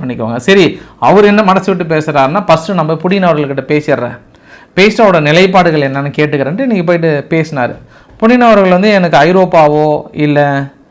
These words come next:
அஹ், உக்ரைனோ அவங்களுக்கு யாருமே எதிரிலாம் யாருமே கிடையாது. நான் அந்த அவங்க நினைக்கிற மாதிரிலாம் கிடையாது. எங்களுக்கு அங்க இருக்கக்கூடிய மக்களோட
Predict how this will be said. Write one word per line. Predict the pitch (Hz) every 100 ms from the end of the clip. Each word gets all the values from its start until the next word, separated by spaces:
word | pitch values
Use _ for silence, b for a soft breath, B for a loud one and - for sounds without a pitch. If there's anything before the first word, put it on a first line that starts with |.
| b b b _ -
அஹ், | 139 139 135
உக்ரைனோ | 143 151 180 175 160
அவங்களுக்கு | 156 151 143 135
யாருமே | 131 147 160 175 165
எதிரிலாம் | 147 165 156 160
யாருமே | 156 131 143 147
கிடையாது. | 135 131 120 143 247
நான் | 214 160 139 131
அந்த | 139 143
அவங்க | 139 139
நினைக்கிற | 139 151 165
மாதிரிலாம் | 143 131 147
கிடையாது. | 120 120 - - - - b b b
எங்களுக்கு | 117 151 180 175
அங்க | 160 147
இருக்கக்கூடிய | 165 233 247 226
மக்களோட | 180 185 214 202 185